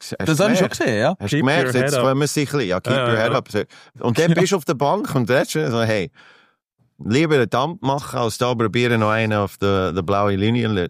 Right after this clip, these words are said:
Speaker 1: nüsseln und
Speaker 3: Hell
Speaker 1: dann
Speaker 3: yeah.
Speaker 1: kommt der zweite.
Speaker 2: Aber was ich jetzt schon fragen muss, bei dem Resultat,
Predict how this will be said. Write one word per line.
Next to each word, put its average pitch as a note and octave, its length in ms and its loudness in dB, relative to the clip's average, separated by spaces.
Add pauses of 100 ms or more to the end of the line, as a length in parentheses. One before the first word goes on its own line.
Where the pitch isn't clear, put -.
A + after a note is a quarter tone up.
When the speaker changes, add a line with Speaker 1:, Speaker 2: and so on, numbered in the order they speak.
Speaker 1:
nüsseln G2 500 0
und F#2+ 60 2
Speaker 3:
Hell B2 140 2
Speaker 1:
dann A#2+ 140 2
Speaker 3:
yeah. F#2 60 -2
Speaker 1:
kommt G2+ 220 -2
der E2+ 100 -4
zweite. G2+ 540 -2 (420)
Speaker 2:
Aber C3 180 0
was C3 140 2
ich C#3 60 0
jetzt C3 140 0
schon D3+ 120 2
fragen C#3 360 2
muss, C3+ 300 2
bei - 220 -4
dem B2 200 2
Resultat, B2 720 0